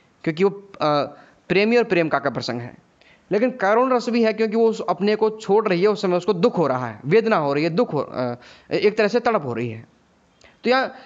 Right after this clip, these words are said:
इस जो, अ, ये काव्यांश है,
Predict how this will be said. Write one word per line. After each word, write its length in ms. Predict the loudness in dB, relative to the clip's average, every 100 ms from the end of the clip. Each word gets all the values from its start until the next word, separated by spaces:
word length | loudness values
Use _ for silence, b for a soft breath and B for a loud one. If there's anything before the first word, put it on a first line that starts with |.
| B -4
इस 160 | -2 0
जो, 480 | 0 0 2 2
अ, 420 | 2 0 0 0 -4 -12 _ _ _ _
ये 60 | -2
काव्यांश 480 | 0 0 2 0 0
है, 320 | -2 -2 -8